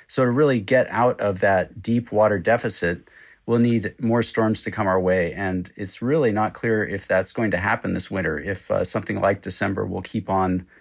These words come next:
coming. And another thing to keep in mind, climate change is cranking up the natural water cycle. So with higher temperatures come more extreme extremes. The heat is making droughts like this more intense, and we can also expect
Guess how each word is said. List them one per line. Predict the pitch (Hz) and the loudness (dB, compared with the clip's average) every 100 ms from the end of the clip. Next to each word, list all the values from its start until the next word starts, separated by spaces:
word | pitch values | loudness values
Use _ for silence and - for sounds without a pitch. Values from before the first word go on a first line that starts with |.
| _ | _
coming. | - 127 98 76 - _ - - _ | -2 0 0 -2 -10 _ -20 -20 _
And | 127 | 0
another | 127 143 | 2 2
thing | 190 196 | 2 -2
to | 147 | -2
keep | 127 143 | -2 -2
in | 117 | 0
mind, | 127 135 95 90 - - _ | 2 2 0 -4 -14 -20 _
climate | - 143 170 165 | -2 2 2 0
change | - 123 117 | 0 0 0
is | 127 143 | -2 -4
cranking | - - 127 123 131 | -4 -2 -2 0 0
up | 110 107 | 0 -2
the | 101 | -2
natural | 101 101 104 | 0 0 -2
water | 98 98 | 2 2
cycle. | 95 87 85 - | 0 -2 -2 -4
So | 82 - | -6 -4
with | 101 95 | -4 -2
higher | 113 123 | 0 0
temperatures | 120 123 113 113 110 107 104 - _ _ _ | 0 -2 -4 -4 -4 -4 -4 -10 _ _ _
come | - 117 107 | -4 0 2
more | 113 117 | 2 2
extreme | 113 - - - 127 120 110 | 2 -2 -6 -2 0 2 2
extremes. | 90 - - 117 87 71 - - _ _ _ _ _ - | -2 -6 -2 0 0 -4 -8 -14 _ _ _ _ _ -8
The | |
heat | 101 - 139 139 - - | -6 -2 0 -2 -6 -6
is | 101 92 | -4 -2
making | 107 101 104 98 90 | -2 -2 -2 -2 -2
droughts | 110 101 113 - | 2 4 2 2
like | 101 - | 0 0
this | 104 - | -4 -2
more | 107 110 | 0 0
intense, | 101 - 117 123 - - | 0 -2 -2 -4 -8 -6
and | 107 | -4
we | 104 | -2
can | 104 | 0
also | 110 139 - | 2 2 0
expect | 95 - - 98 - | -4 -2 0 0 0